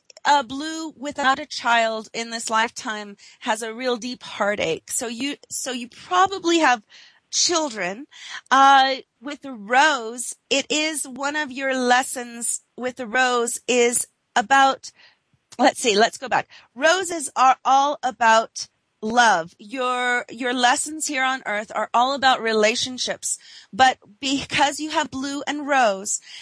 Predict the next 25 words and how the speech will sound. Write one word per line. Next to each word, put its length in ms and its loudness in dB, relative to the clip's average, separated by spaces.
it 140 4
is 220 -2
about 260 0
the 80 -10
relationship 720 -2
to 120 -14
yourself 720 -4
mostly 560 -6
before 800 -2
you 160 -6
get 160 2
into 540 -4
relationships. 960 0
Roses 640 0
are 180 4
everything 800 2
that 120 0
you 140 -8
think 320 -10
a 80 -8
rose 480 0
is. 280 -2
They 180 4
are 220 4
romantic. 920 0